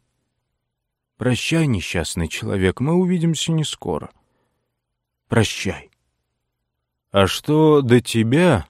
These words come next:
добавил он, обернувшись к гроссмейстеру. «Трепещи». «Трепетать», презрительно повторил тамплиер. «Я не смог бы, если бы даже и хотел». Отшельник не слышал его ответа,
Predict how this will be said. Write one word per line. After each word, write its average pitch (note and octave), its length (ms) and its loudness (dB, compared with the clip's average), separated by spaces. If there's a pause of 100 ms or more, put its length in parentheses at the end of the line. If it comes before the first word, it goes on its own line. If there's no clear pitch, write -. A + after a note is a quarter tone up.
(260)
добавил F2 560 2
он, E2 140 0
обернувшись E2+ 640 0
к E2+ 40 -4
гроссмейстеру. D#2+ 840 -4 (1080)
«Трепещи». B2 1040 0 (1160)
«Трепетать», - 1200 -6 (340)
презрительно F#2 720 2
повторил F2+ 480 0
тамплиер. E2+ 580 0 (520)
«Я G#2+ 200 4
не C#3+ 160 6
смог C3+ 460 4
бы, B2 160 8
если A#2+ 340 4
бы A2 160 4
даже A2 360 4
и A2 80 4
хотел». F#2+ 600 -2 (1300)
Отшельник G3 720 4
не F#3 140 4
слышал F2 500 0
его D#2 240 -2
ответа, C#3 520 2